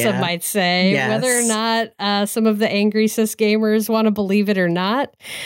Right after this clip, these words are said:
Speaker 1: My God.
Speaker 2: Um,
Speaker 1: Yeah.
Speaker 2: <laughs> so yeah, what, what do you, <laughs> what are your thoughts on Link as a, as a trans icon? <laughs>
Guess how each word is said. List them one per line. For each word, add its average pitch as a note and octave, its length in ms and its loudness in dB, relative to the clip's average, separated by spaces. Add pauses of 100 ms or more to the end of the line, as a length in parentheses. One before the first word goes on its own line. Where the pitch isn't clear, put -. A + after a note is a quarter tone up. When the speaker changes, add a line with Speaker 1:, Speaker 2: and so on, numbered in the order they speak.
(180)
Speaker 1:
My - 60 -8
God. F#3 340 0
Speaker 2:
Um, F#3+ 160 4 (160)
Speaker 1:
Yeah. A#2+ 280 -2 (100)
Speaker 2:
<laughs> - 100 -20
so - 120 -6
yeah, A3+ 200 0
what, G3+ 180 -2
what A#3 140 -2
do A#3 40 0
you, A3+ 140 0
<laughs> G3+ 220 0
what B3+ 160 0
are B3 80 0
your A3+ 160 2
thoughts G#3 360 -2
on F#3+ 200 -2
Link F#3 240 0
as F3 160 -2
a, - 20 0
as E3 300 0
a F3+ 80 0
trans F3 340 -2
icon? E3+ 500 -2
<laughs> D#4 220 -2